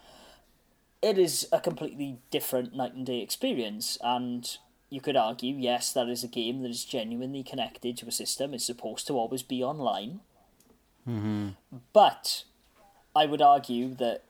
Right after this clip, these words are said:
Speaker 1: for example, if I was to pick out something like Cameo, which was a launch title for the three sixty, that game would play and run perfectly fine without the need for a patch. So would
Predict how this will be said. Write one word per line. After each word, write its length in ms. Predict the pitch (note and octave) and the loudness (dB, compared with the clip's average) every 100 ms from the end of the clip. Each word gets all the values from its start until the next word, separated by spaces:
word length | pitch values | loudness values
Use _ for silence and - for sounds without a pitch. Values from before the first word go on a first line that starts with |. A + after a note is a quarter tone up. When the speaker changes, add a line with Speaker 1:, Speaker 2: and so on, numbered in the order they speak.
| - | -14
Speaker 1:
for 140 | - | -6
example, 600 | C3+ A#2+ C3 A#2+ B2+ B2+ - | -4 0 0 0 0 0 0
if 160 | - | 4
I 140 | C#3+ C3 | 6 6
was 200 | B2+ B2 | 4 -4
to 80 | B2 | -6
pick 240 | B2+ B2 | -8 0
out 220 | C3 - | 0 0
something 720 | - A#2+ A#2 - A#2+ A#2 A#2+ - - - | -2 -4 -4 -4 -2 -2 -4 -8 -18 -6
like 320 | B2+ A#2+ A#2+ - - - | 0 0 0 -12 -20 -12
Cameo, 920 | - - G#3+ D#3 C#3 A#2 G#2 G#2+ - - - _ | -6 6 6 6 2 0 -2 -4 -10 -12 -18 _
which 200 | C#3 - | -6 -4
was 160 | D3 C3 | -2 0
a 60 | C#3+ | 2
launch 500 | D3+ D#3+ C#3 - - | 4 2 0 -2 -2
title 420 | A#2 - A2+ A2 | -2 -4 -10 -10
for 140 | - | -10
the 100 | F#2 | -10
three 240 | - A#2 A#2 | -8 -6 -4
sixty, 560 | G#2+ - - A2 G#2 G#2+ - - - | -6 -6 -6 -6 -8 -10 -18 -20 -18
that 360 | D3 E3 D3 C#3+ | 6 8 8 4
game 580 | C#3+ C3+ C3+ C3+ D3 C3+ | 0 0 -2 -6 -8 -4
would 260 | C#3 B2+ - | -4 -4 -6
play 420 | C#3 C3+ C#3+ D#3 | 0 0 2 0
and 260 | C3 C3+ | 0 0
run 420 | A#2+ B2+ A#2+ B2 B2+ | -2 0 0 0 -4
perfectly 520 | C3+ B2 B2 - A#2+ | -4 -4 -4 -6 -6
fine 440 | - C3 A#2+ A#2+ | 2 4 4 2
without 300 | B2 A#2+ A2 | -2 -2 -4
the 60 | - | -8
need 240 | A2+ A#2 | -12 -12
for 100 | - | -14
a 40 | G2 | -8
patch. 380 | A#2 A2 - - | -4 -4 -2 -2
So 140 | D3 | 0
would 240 | C#3 C#3+ | -2 -4